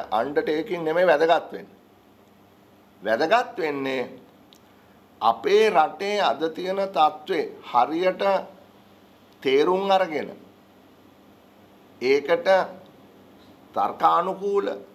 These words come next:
ප්‍රැක්ටිකල්, පොලිටිකල් සහ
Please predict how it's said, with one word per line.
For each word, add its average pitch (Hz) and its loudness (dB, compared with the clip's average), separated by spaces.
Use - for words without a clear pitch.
ප්‍රැක්ටිකල්, 190 -2
පොලිටිකල් 185 2
සහ - -4